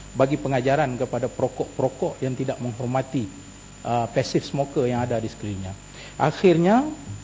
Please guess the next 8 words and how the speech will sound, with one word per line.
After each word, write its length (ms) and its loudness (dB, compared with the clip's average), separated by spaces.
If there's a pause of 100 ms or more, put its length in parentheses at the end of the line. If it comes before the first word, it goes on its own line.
saya 580 8
ambil 320 4 (240)
sikit 400 2 (240)
penegasan 560 4
daripada 600 4
celahan 440 4
saya 160 4
tadi, 320 0